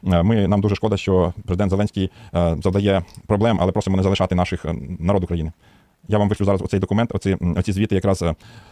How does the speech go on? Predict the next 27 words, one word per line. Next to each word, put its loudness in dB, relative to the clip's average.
цих -2
інститутів, -2
ну, -6
та -2
навіть 0
і 0
інші 2
публікації 0
про -6
це -4
стверджують, -2
там -2
ви, 0
е, -2
додатково 0
знайдете 0
в, -2
в -2
кінці. -2
Е, -2
якраз -2
навіть 0
і 0
про 2
такі, -2
е, 0
глобалістичні, -2